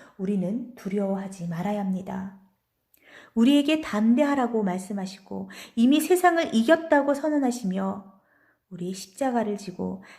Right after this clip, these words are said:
당신의 길을 따르라고 함께 가자고 말씀하시는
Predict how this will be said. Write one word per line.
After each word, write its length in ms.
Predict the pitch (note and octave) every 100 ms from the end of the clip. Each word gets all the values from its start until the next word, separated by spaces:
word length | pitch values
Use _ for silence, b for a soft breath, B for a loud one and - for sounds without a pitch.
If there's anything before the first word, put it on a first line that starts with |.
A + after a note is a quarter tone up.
| B
당신의 480 | - A3 A#3 C#4 C#4
길을 260 | B3 A#3
따르라고 720 | A#3 C#4+ D4 G3 F#3+ F#3 G#3 _ _ _ _ _ _
함께 540 | - F#4 F#4 F#4 E4
가자고 400 | D#4+ A3+ G3+ G3+
말씀하시는 880 | F#3+ F3 - G3+ F#3+ F#3+ F3 F3+ F#3+